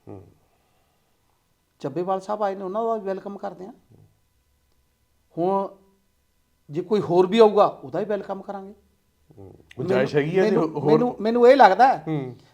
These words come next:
Speaker 2: ਬਾਜਵਾ ਸਾਹਿਬ ਤਾਂ ਕਹਿੰਦੇ ਹੁੰਦੇ ਸਾਡੇ ਪਚਵੰਜਾ ਸਾਡੇ
Speaker 1: ਇਹ ਸਰ, ਪ-,
Speaker 2: ਟੱਚ 'ਚ ਨੇ।
Speaker 1: ਹਾਂਜੀ।
Speaker 2: "ਓਏ ਆਪਦੇ ਬਚਾ ਲਓ, ਓਏ ਆਪਦੇ ਬਚਾ ਲਓ।"
Speaker 1: ਹੂੰ।
Speaker 2: ਜਿਹੜੇ ਚੌਦਾਂ ਪੰਦਰਾਂ ਹੈਗੇ ਨੇ ਬਚਾ ਲਓ,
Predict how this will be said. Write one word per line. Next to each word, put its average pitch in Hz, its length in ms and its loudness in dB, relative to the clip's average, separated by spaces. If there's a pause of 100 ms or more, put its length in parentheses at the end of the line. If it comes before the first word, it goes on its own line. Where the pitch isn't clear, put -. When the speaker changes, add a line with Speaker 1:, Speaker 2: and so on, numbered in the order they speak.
(140)
Speaker 2:
ਬਾਜਵਾ 214 300 4
ਸਾਹਿਬ 240 200 6
ਤਾਂ 269 80 2
ਕਹਿੰਦੇ 233 220 0
ਹੁੰਦੇ 262 140 -2
ਸਾਡੇ 214 240 2
ਪਚਵੰਜਾ 214 600 6
ਸਾਡੇ 220 560 4 (680)
Speaker 1:
ਇਹ 156 160 -2
ਸਰ, 170 200 2
ਪ-, 147 180 -2
Speaker 2:
ਟੱਚ 254 340 6
'ਚ 262 100 0
ਨੇ। 226 140 4
Speaker 1:
ਹਾਂਜੀ। 98 380 -8 (360)
Speaker 2:
"ਓਏ 220 140 0
ਆਪਦੇ 190 360 0
ਬਚਾ 190 340 2
ਲਓ, 185 120 0
ਓਏ 220 200 2
ਆਪਦੇ 196 300 0
ਬਚਾ 196 300 -2
ਲਓ।" 190 380 -6 (100)
Speaker 1:
ਹੂੰ। 104 240 -20 (540)
Speaker 2:
ਜਿਹੜੇ 196 220 2
ਚੌਦਾਂ 202 320 0
ਪੰਦਰਾਂ 202 340 -2
ਹੈਗੇ 196 140 -4
ਨੇ 233 100 -4
ਬਚਾ 196 320 2
ਲਓ, 214 440 0